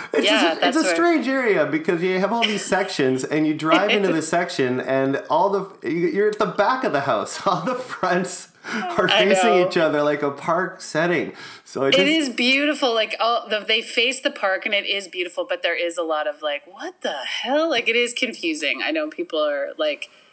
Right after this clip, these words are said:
Speaker 2: yeah, it, it's hard. It was hard to order a pizza. Like, you had to give really <laughs> specific examples. Oh, my life was so hard. It was hard to order a pizza. But yeah, I do remember. <laughs> Like, it is a little bit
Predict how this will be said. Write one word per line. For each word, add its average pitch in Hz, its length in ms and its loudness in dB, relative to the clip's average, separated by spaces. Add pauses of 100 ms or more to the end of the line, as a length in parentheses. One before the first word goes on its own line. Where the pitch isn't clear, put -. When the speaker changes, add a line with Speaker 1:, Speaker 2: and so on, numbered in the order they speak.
(320)
Speaker 2:
yeah, 131 300 0
it, 185 340 -4
it's - 400 -2
hard. 196 360 0
It 202 80 -2
was 226 120 0
hard 233 180 0
to 196 60 2
order 170 200 0
a 143 40 -2
pizza. 156 400 -2
Like, 170 220 0
you 185 60 2
had 196 140 2
to 180 40 -2
give 175 240 0
really 170 220 2
<laughs> - 220 -2
specific 349 680 0
examples. 233 720 0 (460)
Oh, 254 260 2
my 220 180 0
life 226 300 0
was 262 160 0
so 247 260 2
hard. 214 380 0
It 208 80 -4
was 202 140 -4
hard 220 180 0
to 214 60 -2
order 202 220 0
a 202 40 -4
pizza. 214 260 -2
But 214 200 0
yeah, 240 140 2
I 190 100 2
do 247 180 2
remember. 262 340 0
<laughs> - 60 -2
Like, 269 260 2
it 226 120 2
is 233 180 2
a 233 60 0
little 208 260 0
bit 175 340 0